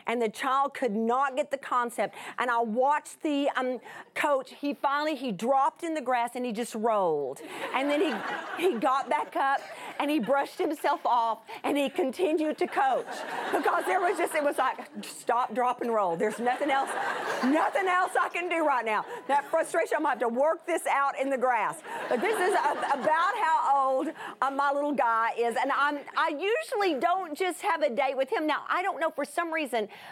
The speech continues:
because she's just a girl and, and, um, for whatever reason, she'll come over with her mom when, when, um, when her brother and, and his dad are doing something else. So it's far more often that I am alone with Annabeth,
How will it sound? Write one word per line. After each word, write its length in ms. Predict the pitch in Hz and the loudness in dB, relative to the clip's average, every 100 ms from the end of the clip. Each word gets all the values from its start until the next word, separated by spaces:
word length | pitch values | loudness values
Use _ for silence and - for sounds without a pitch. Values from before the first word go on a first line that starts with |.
| - | -4
because 320 | 339 381 311 | 0 0 0
she's 140 | 349 269 | -2 -2
just 160 | 311 | -2
a 80 | 285 | -2
girl 540 | 226 285 285 294 285 247 | 2 2 4 4 4 2
and, 160 | 233 | 0
and, 400 | 170 233 233 233 | -2 -2 0 0
um, 400 | 208 233 226 220 | 0 0 0 -2
for 140 | 220 285 | 0 0
whatever 360 | 269 277 262 | 2 2 2
reason, 320 | 240 240 240 226 | 0 0 -2 -4
she'll 260 | - 285 | 0 -2
come 240 | - 254 226 | 0 -2 0
over 360 | 240 240 233 - - - | 2 2 0 -4 -14 -2
with 140 | 285 247 | -2 0
her 120 | 262 | 0
mom 460 | 240 226 233 233 | 2 4 4 4
when, 240 | 233 233 226 | 2 0 -2
when, 340 | 180 233 226 220 | -2 0 0 0
um, 360 | 220 226 202 190 - - - 254 226 | 0 0 0 -4 -8 -20 -6 -4 0
when 140 | 254 | 2
her 80 | 254 | 2
brother 400 | 208 262 254 226 | 2 2 2 0
and, 340 | 226 233 226 | 0 0 0
and 220 | 180 233 226 | -2 -4 -2
his 300 | 285 247 190 | 0 0 2
dad 420 | 233 214 208 202 - - | 0 2 0 -2 -8 -2
are 100 | 233 | -2
doing 300 | 208 247 226 | 0 -2 -2
something 300 | 214 220 214 | -2 -2 0
else. 120 | 214 | 0
So 100 | 269 | 2
it's 140 | 254 - - | 0 -2 -2
far 200 | 392 440 | 0 2
more 180 | 359 277 | 2 2
often 300 | 208 247 254 | 2 0 -2
that 140 | 233 180 | -2 -2
I 140 | 214 | -2
am 100 | 208 | -2
alone 420 | 208 220 240 254 240 | -2 0 0 0 -2
with 140 | 196 | -2
Annabeth, 720 | - 262 302 240 180 139 269 | -2 0 2 2 2 0 -2